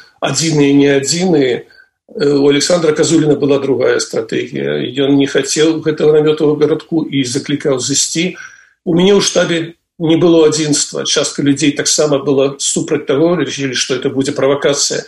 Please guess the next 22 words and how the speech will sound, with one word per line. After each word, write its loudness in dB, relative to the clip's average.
вялікіх -2
рэпрэсій. -2
Я 0
рашэнне 0
прыняў 0
к -10
гарадку 0
быць, 0
і 2
это 2
не 4
маё 4
было 0
рашэнне. -4
Я 0
хадзіў -2
паміж -2
намётамі 2
і -4
пытаўся 0
ў 2
людзей, -2